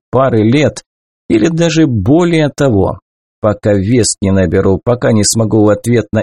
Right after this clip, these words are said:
испытание Сигмунда схватить этого испытателя за ногу и отправить в испытательный полет. С луком у меня не выходит ничего, и это надо признать честно.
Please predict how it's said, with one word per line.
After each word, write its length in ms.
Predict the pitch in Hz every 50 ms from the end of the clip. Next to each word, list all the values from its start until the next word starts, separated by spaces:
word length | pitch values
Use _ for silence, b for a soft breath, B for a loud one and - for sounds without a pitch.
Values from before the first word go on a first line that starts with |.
| - -
испытание 920 | - 110 - - - - - 127 113 117 - 131 117 110 107 104 101 95 95
Сигмунда 800 | - - - - 156 156 139 123 120 120 117 104 104 92 87 - _ _ _ -
схватить 680 | - - - - - 120 123 131 131 - 180 160 - - _ _ -
этого 420 | 147 143 127 120 - 123 120 120 - - -
испытателя 920 | 123 110 - - - 135 120 107 - - 110 95 - 107 104 104 104 101
за 280 | 98 110 143 180 180
ногу 340 | 160 135 120 104 120 101 - - _ _ _ -
и 120 | 160 156
отправить 840 | 147 135 123 117 _ - - _ - - - 156 147 123 110 104 - - -
в 160 | 113 120 139
испытательный 1000 | 127 - - - - 139 127 - - 127 107 95 - - 110 107 107 110 107 104
полет. 540 | - - 127 135 127 113 110 101 90 - - _ _ _ _ _ _ _ _ _ _
С 180 | - - - -
луком 500 | 123 131 185 233 214 - 123 107 95 - _ -
у 100 | 120 117
меня 360 | 117 117 110 110 107 104 101
не 240 | 98 98 101 101 98
выходит 560 | 101 104 101 - - 170 175 156 151 147 - _ -
ничего, 680 | 143 139 120 - - 139 135 127 131 131 127 127 117 - _ _ -
и 260 | - 110 101 113 156
это 360 | 196 202 - _ - - 180
надо 440 | 165 156 151 156 151 147 139 131 123 -
признать 600 | - 120 127 127 110 107 113 113 127 135 131 113 - -
честно. 680 | - - - 151 160 147 117 - - - 101 92 87